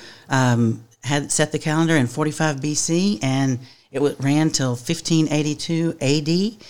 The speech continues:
That's the Julian calendar is what it is. We use the Gregorian, uh, calendar. It's the wide-, it's the most widely used calendar in the world today, but it is the Christian calendar,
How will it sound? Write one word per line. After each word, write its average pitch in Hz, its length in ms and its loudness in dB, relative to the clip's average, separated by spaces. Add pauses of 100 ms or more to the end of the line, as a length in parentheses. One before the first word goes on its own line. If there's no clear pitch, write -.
(120)
That's 208 160 4
the 147 100 0
Julian 147 640 4
calendar 117 420 -2
is 120 140 -4
what 123 120 -2
it 110 80 -4
is. - 360 -8 (400)
We 175 140 4
use 208 240 4
the 127 100 0
Gregorian, 127 840 2
uh, 120 180 -6 (220)
calendar. 113 380 -2
It's 117 160 -4
the 139 80 -4
wide-, 143 340 -2
it's 127 120 -6
the 151 40 -2
most 135 160 -4
widely 143 280 -2
used 143 240 -2
calendar 139 340 -4
in 127 60 -2
the 127 60 -2
world 131 280 -2
today, 139 480 0 (300)
but 156 100 4
it 147 60 4
is 147 100 2
the 127 80 -4
Christian 131 460 -2
calendar, 123 540 -4